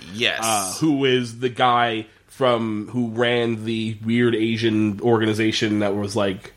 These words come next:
Speaker 2: the Foot Clan or whatever.
Speaker 1: The very beginning.
Speaker 2: In the very beginning.
Speaker 1: And he gives him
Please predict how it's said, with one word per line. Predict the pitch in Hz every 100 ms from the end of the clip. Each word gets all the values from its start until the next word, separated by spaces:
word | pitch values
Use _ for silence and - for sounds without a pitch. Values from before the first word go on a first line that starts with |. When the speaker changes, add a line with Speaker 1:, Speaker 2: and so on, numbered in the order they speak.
| -
Speaker 2:
the | 104
Foot | - 127 -
Clan | 110 101 98
or |
whatever. | 98 98 95
Speaker 1:
The | 113
very | 117 104 123 117
beginning. | 110 95 90 78
Speaker 2:
In | 113
the | 104
very | 131 120
beginning. | 101 92 73 - -
Speaker 1:
And | 139
he | 156 214
gives | 202 202 160 -
him | 143 123 117